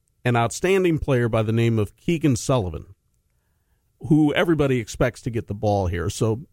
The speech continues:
Marion's gonna make sure that she's well covered.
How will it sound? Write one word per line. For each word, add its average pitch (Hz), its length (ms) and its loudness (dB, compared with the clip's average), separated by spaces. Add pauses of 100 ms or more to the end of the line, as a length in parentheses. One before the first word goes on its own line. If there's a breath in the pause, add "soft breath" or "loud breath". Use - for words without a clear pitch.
(120)
Marion's 127 440 2
gonna 110 300 0
make 117 300 0
sure 131 260 0
that 107 180 -4
she's 143 480 0 (160)
well 110 320 0
covered. - 460 -6